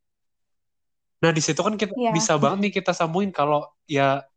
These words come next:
Speaker 1: jiwa ibunya tuh emang ngelekat di situ, dia bakal dihantuin terus nih sama sifat ibunya. Cuman kita masih di si-, di situ tuh dia nggak dibahas kan ibunya itu sejahat apa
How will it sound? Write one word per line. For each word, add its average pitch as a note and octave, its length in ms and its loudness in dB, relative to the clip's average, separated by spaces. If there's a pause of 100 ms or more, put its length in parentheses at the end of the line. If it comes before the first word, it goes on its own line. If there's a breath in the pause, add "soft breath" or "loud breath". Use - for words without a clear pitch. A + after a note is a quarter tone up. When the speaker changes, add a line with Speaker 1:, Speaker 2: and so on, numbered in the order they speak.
(180)
Speaker 1:
jiwa D3 360 2
ibunya C#3 320 -2
tuh G#3 120 -6
emang F#3 240 0
ngelekat - 400 -4
di D3+ 80 -4
situ, - 240 -4
dia G3+ 160 4
bakal E3 320 0
dihantuin C#3 720 -4
terus E3+ 280 -2
nih F#3+ 120 -2
sama E3 480 -4
sifat D#3+ 480 -2
ibunya. E3+ 480 -2
Cuman F#3 240 -2
kita G3+ 160 -2
masih G3 320 -2 (480 loud breath)
di D#3+ 160 0
si-, E3 240 2
di D#3+ 80 0
situ D#3 240 -2
tuh G#3 120 0
dia G#3 200 2
nggak F#3 160 2
dibahas D#3+ 400 -2
kan G3 160 -4
ibunya D3 400 -6
itu D3 160 -10
sejahat D3+ 480 -4
apa C3+ 200 -8